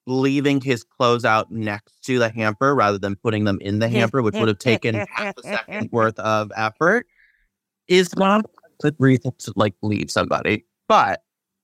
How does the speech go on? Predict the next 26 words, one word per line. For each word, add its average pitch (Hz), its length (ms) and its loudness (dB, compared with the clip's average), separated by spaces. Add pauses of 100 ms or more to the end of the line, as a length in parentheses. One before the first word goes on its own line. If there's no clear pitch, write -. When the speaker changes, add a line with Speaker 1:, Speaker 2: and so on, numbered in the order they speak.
(160)
Speaker 1:
it 170 120 4
is 165 200 4
irritating. 107 420 2 (1200)
Speaker 2:
Yes, - 600 0 (100)
very 240 440 4
irritating. 226 440 0
Living 349 360 2 (120)
with 539 160 0
somebody 320 520 2
seems 233 580 -2
wild 156 680 0 (460)
in 220 120 2
a 214 120 4
way 208 340 2
where 202 680 2 (200)
I 208 220 2
just 202 640 -2
don't 185 460 2
know 180 320 2
if 175 120 0 (240)
that's 165 480 0
in 170 260 0
the 160 100 0
cards 170 580 -2
for 320 180 -2
me. 359 260 2